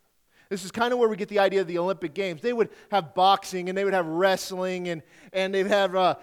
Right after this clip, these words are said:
these, they call them pancratists, and we'll, we'll kind of talk about that. But this is not the cute kind of like, "Oh, that's nice, you win a medal at the end of it" type of thing. These were very common,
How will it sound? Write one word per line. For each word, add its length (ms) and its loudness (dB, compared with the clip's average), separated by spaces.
these, 200 -6
they 240 -4
call 220 -2
them 120 -2
pancratists, 600 -8
and 100 -10
we'll, 160 -6
we'll 100 -6
kind 180 -2
of 80 -6
talk 260 -8
about 280 -10
that. 180 -8
But 120 -10
this 240 -4
is 100 -6
not 420 2
the 140 0
cute 520 -6
kind 220 0
of 80 4
like, 300 6
"Oh, 340 4
that's 320 -2
nice, 380 0
you 80 -8
win 180 -2
a 40 -2
medal 500 4
at 180 2
the 160 -4
end 140 -4
of 120 -4
it" 140 -6
type 300 -2
of 180 -8
thing. 280 -6
These 180 -4
were 80 -4
very 400 0
common, 480 -2